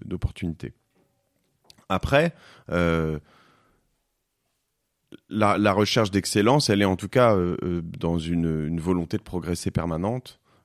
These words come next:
euh, qui peut avoir des pauses, ou des, voilà, un certain nombre de choses, mais, euh, euh,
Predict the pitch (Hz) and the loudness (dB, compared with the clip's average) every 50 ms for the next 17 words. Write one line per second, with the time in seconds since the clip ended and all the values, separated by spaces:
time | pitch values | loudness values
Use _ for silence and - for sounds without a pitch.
0 | _ - - 73 78 80 78 78 78 78 76 73 76 76 78 78 78 76 - - | _ -12 -8 -6 -6 -4 -4 -4 -6 -6 -8 -8 -10 -10 -10 -10 -10 -12 -14 -16
1 | _ _ _ _ _ _ _ _ _ _ _ _ _ - 107 104 104 107 104 104 | _ _ _ _ _ _ _ _ _ _ _ _ _ -20 -20 -20 -20 -20 -20 -20
2 | _ - - - _ _ - _ - - - 92 - - 87 90 98 110 101 76 | _ -20 -20 -20 _ _ -20 _ -20 -20 -20 -12 -4 0 2 2 4 2 2 0
3 | 65 67 71 71 71 69 67 69 71 76 76 - - 110 113 107 92 90 78 73 | -6 -10 -12 -12 -12 -12 -14 -16 -14 -14 -8 -2 2 2 4 4 2 0 -4 -8
4 | 71 73 78 76 69 78 76 71 80 87 98 101 87 80 - - - 80 82 85 | -12 -14 -14 -12 -10 -12 -10 -6 -4 -2 -2 -2 -2 -4 -8 -8 -6 -4 -2 -2
5 | 90 - - 120 120 113 92 87 85 85 85 80 78 80 76 - - - - - | -2 -2 2 2 2 2 2 0 0 0 2 2 0 -2 -4 -8 -14 -20 -20 -20
6 | _ _ - - - 73 76 76 78 76 | _ _ -14 -10 -8 -8 -8 -8 -8 -10